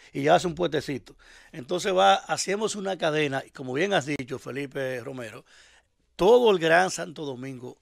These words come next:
de esa parte alta, vive de, de ese mercado. Haberlo cerrado fue un hecho, un hecho histórico y, y bien consensuado, señores. Pe-, hay que tomar en cuenta cómo la fragilidad y la vulnerabilidad social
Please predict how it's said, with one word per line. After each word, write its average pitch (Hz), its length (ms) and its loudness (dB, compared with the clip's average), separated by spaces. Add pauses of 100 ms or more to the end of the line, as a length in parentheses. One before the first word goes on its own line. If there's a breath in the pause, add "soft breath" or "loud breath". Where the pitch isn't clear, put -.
(120)
de 127 160 -8
esa 139 240 -4
parte 143 380 -2
alta, 117 380 -10 (600 soft breath)
vive 151 560 -2
de, 113 360 -14
de 135 120 -8
ese 123 140 -10
mercado. 101 500 -12 (400 loud breath)
Haberlo 185 380 6
cerrado 185 560 6
fue 165 160 -4
un 175 140 0
hecho, 160 480 2
un 151 200 -6
hecho 160 160 -6
histórico 175 600 0 (200)
y, 131 360 -8
y 143 240 -4
bien 151 380 2
consensuado, 160 880 4
señores. 143 460 0 (440 soft breath)
Pe-, 143 240 -4
hay 160 140 0
que 180 160 -4
tomar 151 460 -2
en 139 100 -6
cuenta 147 460 -4
cómo 160 420 -8
la 151 140 0
fragilidad 135 800 0 (340 soft breath)
y 139 140 -8
la 143 180 2
vulnerabilidad 151 800 -2
social 131 520 -8